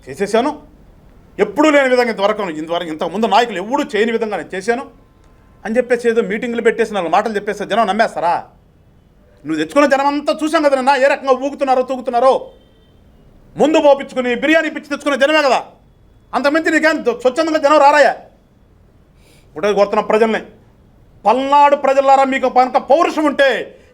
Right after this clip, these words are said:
ఎట్లాగో మీ ఎమ్మెల్యే అనేవాడు పౌరుషం లేదు, పౌరుషం చచ్చిపోయింది కాబట్టి ఇవాళ అన్నం మాట మీద నిలబడలేక ఏదో ఒక రకంగా దాన్ని మాయ చేసి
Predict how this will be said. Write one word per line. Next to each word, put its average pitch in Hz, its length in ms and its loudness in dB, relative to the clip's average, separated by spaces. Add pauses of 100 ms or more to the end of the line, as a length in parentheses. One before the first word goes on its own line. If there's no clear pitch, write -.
ఎట్లాగో 294 340 0
మీ 277 140 -4
ఎమ్మెల్యే 311 340 2
అనేవాడు 311 220 2
పౌరుషం 339 380 2
లేదు, 339 300 2 (380)
పౌరుషం 294 440 0
చచ్చిపోయింది 349 460 2
కాబట్టి 311 340 2
ఇవాళ 285 400 4 (240)
అన్నం 285 260 0
మాట 294 180 4
మీద 285 140 4
నిలబడలేక 294 800 2 (240)
ఏదో 311 260 2
ఒక 349 80 0
రకంగా 311 320 2
దాన్ని 277 360 0 (160)
మాయ 220 220 2
చేసి 262 500 0